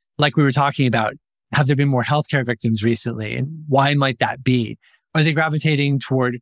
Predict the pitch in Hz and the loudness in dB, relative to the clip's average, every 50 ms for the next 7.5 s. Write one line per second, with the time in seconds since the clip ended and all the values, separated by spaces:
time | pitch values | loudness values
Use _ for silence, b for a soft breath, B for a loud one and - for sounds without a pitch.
0 | _ _ - - - - 165 170 190 202 196 175 131 139 117 107 104 - 107 110 | _ _ -12 -8 -4 0 0 2 2 2 0 0 -2 -4 -6 -6 -8 -10 -14 -14
1 | 120 127 - - - - 139 127 - 147 135 - 147 131 131 127 127 135 151 160 | -12 -12 -12 -10 -2 0 2 2 2 2 0 0 0 0 0 0 0 0 0 0
2 | 170 170 165 139 147 123 117 117 117 120 143 156 160 151 131 117 - - - 135 | 0 -2 -2 -2 -2 -2 -2 -2 -2 -4 -6 -6 -6 -4 -4 -4 -2 -2 0 0
3 | 117 113 110 117 135 135 _ _ _ _ _ _ _ _ _ - 151 147 143 143 | 0 0 0 -2 -2 -6 _ _ _ _ _ _ _ _ _ -2 0 2 2 2
4 | 135 143 139 139 - 147 127 117 131 120 - _ - 151 147 147 143 123 131 120 | 2 0 0 0 0 -2 0 0 0 -2 -2 _ 0 0 0 0 0 0 0 0
5 | 135 123 131 131 - - 135 127 - 139 139 127 - 127 120 123 123 120 - _ | 0 0 -2 -2 -4 -4 -4 -4 -2 -2 -2 -2 -2 -4 -4 -4 -6 -8 -10 _
6 | _ _ _ - 196 202 - 180 147 147 139 113 - - 160 151 147 131 117 - | _ _ _ 0 0 2 2 2 0 0 0 -2 0 0 0 0 0 -2 -2 -2
7 | 147 156 156 - 127 117 113 110 107 | -2 -2 -2 -2 0 0 0 -2 -4